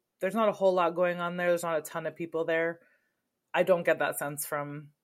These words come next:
from the, from your grandma and grandpa. I think they're both, like,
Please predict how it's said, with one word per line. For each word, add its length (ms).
from 200
the, 240
from 240
your 280
grandma 340
and 100
grandpa. 300
I 140
think 200
they're 140
both, 280
like, 180